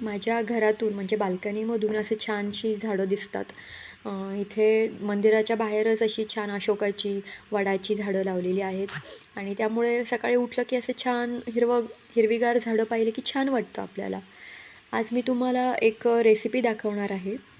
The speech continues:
अं, एक रेसिपी आता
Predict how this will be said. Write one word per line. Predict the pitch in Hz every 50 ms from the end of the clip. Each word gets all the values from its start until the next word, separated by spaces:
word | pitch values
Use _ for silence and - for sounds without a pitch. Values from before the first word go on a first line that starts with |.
| - - - - _ _ _ _ - - - - _ _ - _ _ - - - -
अं, | 226 196 196 196 196 190 185 185 185 - _ _ _ _ - - - - - - _ _ -
एक | 208 196 196 196 - 214 208 208 208 214 220 226
रेसिपी | 214 208 208 214 226 214 - 226
आता | 220 220